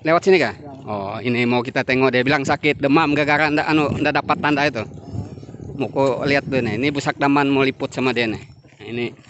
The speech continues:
alhamdulillah hari ini kim-, kami bisa bersolat ya, berjamaah di masjid ya.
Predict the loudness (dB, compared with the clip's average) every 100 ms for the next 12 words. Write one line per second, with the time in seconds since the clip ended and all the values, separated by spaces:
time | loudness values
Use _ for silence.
0 | -20 -20 -20 -18 -8 -4 -2 0 0 0
1 | -2 0 0 -2 -4 -6 -4 -4 -2 -2
2 | -4 -6 -8 -6 -4 -4 -6 -18 -14 -8
3 | -8 -8 -10 -8 -8 -8 -6 -4 -4 -4
4 | -6 -4 -4 -4 -4 -4 -4 -2 -2